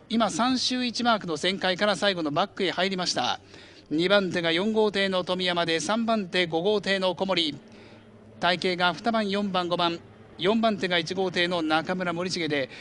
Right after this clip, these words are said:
今三号艇の伊藤裕二が二周二マークの旋回からホームへ帰ってきたところです。これから伊藤裕二がスリット前を通過して最終周回へと入ったところ、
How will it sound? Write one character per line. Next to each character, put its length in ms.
今 300
三 220
号 120
艇 140
の 140
伊 100
藤 140
裕 280
二 60
が 100
二 220
周 240
二 140
マ 160
ー 40
ク 80
の 140
旋 240
回 180
か 120
ら 80
ホ 160
ー 20
ム 80
へ 120
帰 160
っ 40
て 140
き 40
た 80
と 80
こ 120
ろ 40
で 120
す。 180
こ 140
れ 100
か 120
ら 300
伊 120
藤 160
裕 240
二 100
が 140
ス 100
リ 80
ッ 60
ト 160
前 160
を 100
通 220
過 160
し 60
て 120
最 340
終 320
周 240
回 260
へ 40
と 80
入 140
っ 20
た 140
と 80
こ 60
ろ、 140